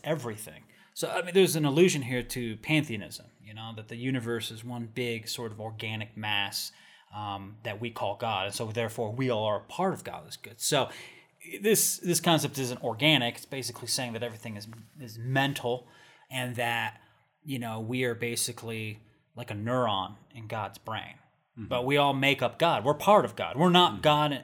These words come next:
Speaker 1: in totality, but we are a shard of God.
Speaker 2: So this is kind of the, I would say, the, one, the origin point of, of one of the, uh,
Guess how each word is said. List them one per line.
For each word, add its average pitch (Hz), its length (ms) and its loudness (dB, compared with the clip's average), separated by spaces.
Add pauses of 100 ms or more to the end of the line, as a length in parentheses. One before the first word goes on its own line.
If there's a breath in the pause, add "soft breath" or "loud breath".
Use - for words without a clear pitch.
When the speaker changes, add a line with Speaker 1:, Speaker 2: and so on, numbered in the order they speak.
Speaker 1:
in 120 220 -6
totality, 147 600 -2
but 139 160 -6
we 139 220 2
are 113 320 4 (380 loud breath)
a 117 200 -2
shard 127 440 4
of 101 280 -6
God. 78 360 -8
Speaker 2:
So 127 280 0
this 151 380 0
is 113 680 -2
kind 110 280 -2
of 98 260 -6
the, 92 400 -4 (260)
I 104 100 -6
would 98 140 -6
say, 92 320 -6 (160)
the, 107 200 -12
one, 120 240 -10
the 113 120 -2
origin 110 640 -2
point 101 340 -6
of, 92 360 -8
of 92 220 -12
one 113 200 -2
of 101 140 -4
the, 90 380 -8 (160)
uh, 101 200 -12